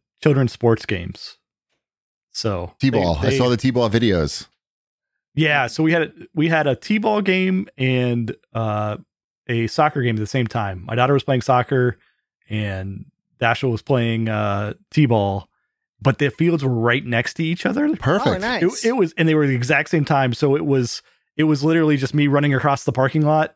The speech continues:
Speaker 1: just going like, "Okay, who's doing what now?" Just back and forth. Um,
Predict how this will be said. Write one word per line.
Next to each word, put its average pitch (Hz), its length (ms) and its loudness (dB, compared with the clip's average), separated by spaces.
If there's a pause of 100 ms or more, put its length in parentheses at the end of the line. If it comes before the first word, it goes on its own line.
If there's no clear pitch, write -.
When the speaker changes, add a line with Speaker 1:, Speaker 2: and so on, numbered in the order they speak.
Speaker 1:
just - 320 -2 (600)
going 139 200 2
like, 131 180 0
"Okay, 185 240 2
who's 165 120 2
doing 208 220 2
what 214 140 2
now?" 156 480 2 (220)
Just - 200 -10
back 131 220 0
and 143 100 0
forth. 123 400 0 (460)
Um, 104 420 -4